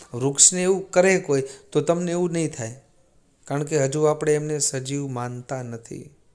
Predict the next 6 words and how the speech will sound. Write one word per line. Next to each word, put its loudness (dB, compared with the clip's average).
આગળ 4
જોઈએ. 0
He 2
also 4
discovered 2
that, -6